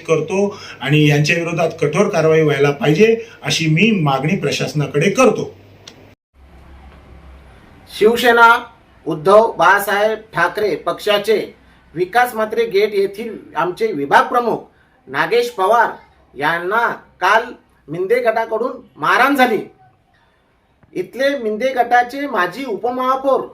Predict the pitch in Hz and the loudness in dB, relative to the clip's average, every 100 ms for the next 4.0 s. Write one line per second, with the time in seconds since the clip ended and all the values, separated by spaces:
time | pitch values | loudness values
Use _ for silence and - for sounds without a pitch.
0 | _ - 151 196 247 269 269 208 208 269 | _ -12 -8 -4 -4 -2 -4 -4 -4 -4
1 | 214 - _ _ _ 165 190 196 262 262 | -6 -10 _ _ _ -6 -4 -2 0 0
2 | 262 214 233 262 277 269 160 - _ _ | -2 -4 0 2 4 2 -4 -8 _ _
3 | - 190 202 226 262 196 208 220 269 196 | -6 -4 -4 -6 -6 -4 -4 -4 -4 -6